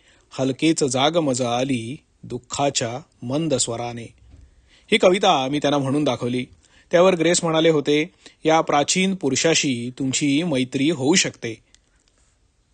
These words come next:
यानंतर थेट दोन हजार दहा साली एप्रिल महिन्यात ग्रेस यांच्याशी मी केवळ दुसऱ्यांदा कवितेवर बोललो. त्या कवितेच्या पहिल्या चार ओळी म्हणून दाखवत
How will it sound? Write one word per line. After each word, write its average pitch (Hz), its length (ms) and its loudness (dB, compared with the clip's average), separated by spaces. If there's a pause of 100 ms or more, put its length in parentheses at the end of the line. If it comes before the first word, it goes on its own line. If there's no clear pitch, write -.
(200)
यानंतर 226 340 2
थेट 190 400 2
दोन 147 160 2
हजार 165 260 2
दहा 143 220 -2
साली 147 300 0
एप्रिल 147 300 -2
महिन्यात 143 340 -2 (100)
ग्रेस 131 480 -2
यांच्याशी 151 520 0
मी 165 100 -4
केवळ 135 380 2
दुसऱ्यांदा 143 840 -2
कवितेवर 131 400 -2
बोललो. 123 360 -2 (720)
त्या 170 80 6
कवितेच्या 147 580 2
पहिल्या 135 420 0
चार 156 220 2
ओळी 120 300 0
म्हणून 147 420 -2
दाखवत 131 440 -2